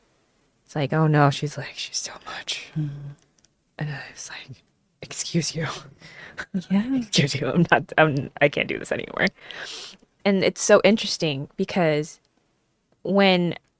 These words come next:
Speaker 1: I really, like, being a model, when you're occup-, at that time,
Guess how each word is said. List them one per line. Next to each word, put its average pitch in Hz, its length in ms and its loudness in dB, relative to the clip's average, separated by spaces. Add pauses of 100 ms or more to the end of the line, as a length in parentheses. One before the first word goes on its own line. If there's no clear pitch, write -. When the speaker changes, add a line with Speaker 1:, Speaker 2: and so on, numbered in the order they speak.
(380)
Speaker 1:
I 175 80 6
really, 170 480 6
like, - 400 -2 (840)
being 143 180 2
a 131 40 2
model, 117 400 -4 (240)
when 196 140 4
you're 196 120 8
occup-, 175 440 2
at 165 100 0
that - 100 -4
time, - 260 -2